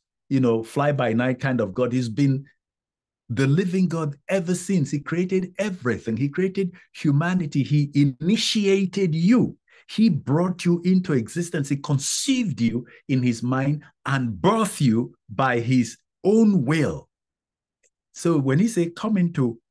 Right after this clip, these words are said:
the scripture say, "Come into his presence with thanksgiving, enter his gates with praise," it's n-, it's not suggesting to you.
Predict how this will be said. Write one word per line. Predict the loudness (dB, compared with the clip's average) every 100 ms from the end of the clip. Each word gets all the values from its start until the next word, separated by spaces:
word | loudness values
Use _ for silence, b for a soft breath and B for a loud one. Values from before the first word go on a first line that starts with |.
| -20 -8
the | -6
scripture | -2 -4 -4 -6
say, | -4 -4
"Come | -2 -2
into | -2
his | -4 -4
presence | -8 -4 -6 -6
with | -8 -6
thanksgiving, | -6 -6 -10 -8 -8 -8 -18 b _
enter | 0 0 0
his | -2 -4
gates | -2 -2 -2
with | -8 -8
praise," | -2 -2 0 -4 -10 _ _ _ _ _ _ _ _ _ _ _ _ _
it's | 0 0 -6 -10 2
n-, | 4 2 0
it's | -4 -2
not | -4 -6
suggesting | -4 -6 -6 -6 -6 -4 -4 -4 -4
to | -6
you. | -6 -10